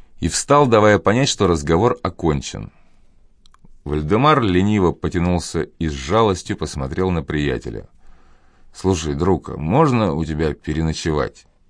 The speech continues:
Сил нет идти в свою комнатёнку. И противно сидеть в одиночестве и думать об этой твари».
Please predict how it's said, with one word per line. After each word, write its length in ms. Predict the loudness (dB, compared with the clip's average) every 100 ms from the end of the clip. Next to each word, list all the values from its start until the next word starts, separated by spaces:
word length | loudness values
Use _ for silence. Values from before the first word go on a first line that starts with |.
| _ -20
Сил 580 | -8 0 0 0 -4
нет 280 | -2 -2 -4
идти 400 | -10 -12 -6 -6
в 40 | -6
свою 360 | -6 -4 -4
комнатёнку. 920 | -4 -4 -2 -4 -2 -4 -6 -12 -16 -18 _ -20 -20 -20 -20 -20 -10
И 160 | -4 -4
противно 600 | 0 0 2 4 4 2
сидеть 320 | 0 -2 0
в 60 | -2
одиночестве 840 | 0 2 2 0 -4 -6 -6 -4
и 40 | -4
думать 420 | 0 2 2 -2
об 160 | -6
этой 200 | -4 -4
твари». 580 | -6 -8 -4 -2 -2 -8